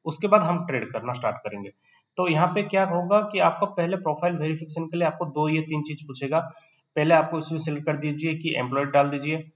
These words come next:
या फिर सेल्फ एम्प्लॉयड डाल दीजिए, ठीक है। उसके बाद आपका trading डाल दीजिए ये वाला, तो ये investment के लिए आप डाल दीजिए।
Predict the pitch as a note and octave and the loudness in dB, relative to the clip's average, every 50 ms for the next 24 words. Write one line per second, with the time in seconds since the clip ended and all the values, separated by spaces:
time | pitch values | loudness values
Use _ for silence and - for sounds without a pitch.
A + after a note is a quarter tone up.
0 | _ - C3+ C3 - C#3 C3 - C3 B2 B2 B2+ C#3 C3+ C3+ C#3+ C#3+ C3+ C3+ C#3 | _ -6 -6 -4 -4 -8 -6 -4 -4 -6 -4 -4 -4 -4 -2 -4 0 4 4 4
1 | C#3 C3+ C3+ C3+ C3 C3+ C3+ C3+ C3+ C3+ _ _ _ _ _ _ _ _ _ - | 4 2 -2 -6 -4 -4 -6 -6 -8 -12 _ _ _ _ _ _ _ _ _ -6
2 | D#3 D#3 F3 F3+ F3+ F3+ - - - - _ _ - D3 - - D#3+ D#3 D#3 D#3 | -4 -2 -2 -4 -4 -4 -8 -16 -20 -20 _ _ -10 -10 -6 -2 2 4 6 6
3 | D3+ D#3 D#3 D#3 - - - C#3 C#3+ C#3+ - E3 - - C#3+ D3 C#3+ D3+ D#3 D#3 | 6 4 -2 -8 -14 -2 2 2 2 4 2 -2 -2 0 0 0 2 2 0 -2
4 | - - - - - _ _ _ _ _ _ _ _ _ _ _ _ _ B2+ B2+ | -6 -10 -16 -20 -20 _ _ _ _ _ _ _ _ _ _ _ _ _ 2 2
5 | B2+ B2+ C3 C3+ B2+ C3+ C#3+ C#3+ C#3 C3+ C3+ C3+ C#3 C#3 C3+ C3 - - - - | 2 2 0 -2 -4 -4 -4 -4 -2 -2 -2 0 0 0 0 -2 -6 -12 -18 -20
6 | - - - _ _ _ _ _ - D3 - D3+ D#3 D#3+ D3+ D3 C#3 C3+ C3+ C#3 | -20 -20 -20 _ _ _ _ _ -6 -4 -2 0 0 0 0 -2 -2 -2 -2 -2
7 | C3+ - D#3 D3+ D3 C#3+ D3 D3+ D3+ D3 C#3+ C#3 C#3+ C#3+ C#3 C3+ C#3 C3+ C3 C#3 | -2 0 0 0 0 0 -2 0 2 2 2 4 4 4 4 2 -2 -4 -4 -4
8 | C#3 C#3 C3+ C#3 C#3 | -4 -4 -4 -6 -8